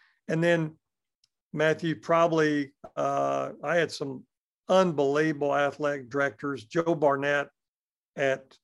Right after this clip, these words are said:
uh, Coppell, hired me at Coppell, and unfortunately wasn't, wasn't there but a few years,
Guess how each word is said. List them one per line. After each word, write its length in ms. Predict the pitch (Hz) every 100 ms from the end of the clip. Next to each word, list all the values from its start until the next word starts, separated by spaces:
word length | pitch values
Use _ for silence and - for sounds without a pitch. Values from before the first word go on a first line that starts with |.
| -
uh, 220 | 123 123 -
Coppell, 760 | 156 147 - 143 139 135 135
hired 280 | - 143 143
me 100 | 143
at 100 | -
Coppell, 720 | 143 135 127 131 131 127 113 _ _ _ _ _ _ _
and 280 | - 131 127
unfortunately 640 | 139 147 113 165 151 147 131
wasn't, 520 | 147 143 143 131 160
wasn't 400 | 143 147 147 127
there 360 | 143 139 135 - 151
but 180 | 123 143
a 60 | 127
few 200 | 139 151
years, 600 | 147 143 139 135 117 -